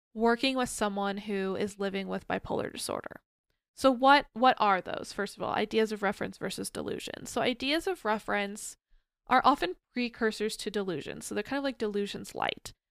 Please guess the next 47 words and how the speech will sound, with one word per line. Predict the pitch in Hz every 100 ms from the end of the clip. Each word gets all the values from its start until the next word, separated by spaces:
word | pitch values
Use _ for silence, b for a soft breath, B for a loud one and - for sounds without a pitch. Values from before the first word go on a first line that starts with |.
| _ _ _ -
But | 240 - _ -
what | 240 240
they | 233 233 233 214 -
kind | 294
of | 330 -
boil | 240 240
down | 220 196 202
to | 208 220 208
are | - 196 190 190 196 - _ _ _ _ _ 226
real | 233 262 285 311
things | - 226 190 277 330 - - _
that | 220
are | 226 220
happening | 220 208 226 226
in | 226
the | 226
world, | 214 185 180 -
but | 202
are | 190 202
being | 214 196
interpreted | 208 - 269 285 269 226 -
by | 190 190
the |
person | - - 233 - 196 190 185 - _ _ -
as | 196 196 -
connected | - 226 214 220 233 214 -
to | 220
them. | - 127 - _ _ _ _ _ _ 262
If | 269
you | 277 285
remember | 262 233 220 233 226
in | 240
one | 226 220
of |
my | 214
mini | 208 208 214
episodes | 208 214 214 208 202
where | 202
I | 196
talked | 208 208
about | - 196 -
apophenia, | 196 208 - 285 320 226 202 190 190
which | 208
is | 220
a | 202
cognitive | - 233 226 226 214
bias | 196 196 196 196